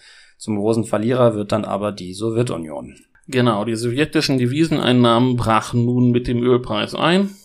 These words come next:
Speaker 2: Das nahm Gorbatschow den Spielraum für Reformen und eine Transformierung und Modernisierung der sowjetischen Industrie. Aber der Untergang der Sowjetunion ist wieder ein Thema für sich.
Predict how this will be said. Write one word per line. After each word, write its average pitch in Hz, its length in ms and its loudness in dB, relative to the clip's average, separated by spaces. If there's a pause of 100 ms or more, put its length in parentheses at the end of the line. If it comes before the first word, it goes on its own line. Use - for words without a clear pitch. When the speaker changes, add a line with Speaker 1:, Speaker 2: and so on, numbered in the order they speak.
(120)
Speaker 2:
Das 117 220 -4
nahm 110 380 -2 (300)
Gorbatschow 117 560 -2
den 113 200 -2
Spielraum 123 560 2
für 117 180 -4
Reformen 165 560 -2
und 113 220 -6
eine 107 300 -2
Transformierung 120 840 -2
und 117 240 0
Modernisierung 117 720 0
der 113 120 -2
sowjetischen 107 480 -8
Industrie. 139 640 -6 (720)
Aber 123 140 2
der 131 120 6
Untergang 135 460 2
der 123 100 2
Sowjetunion 110 540 -2
ist - 160 -8
wieder 113 180 -2
ein 98 140 -6
Thema 110 260 -4
für 110 160 -8
sich. 131 400 -10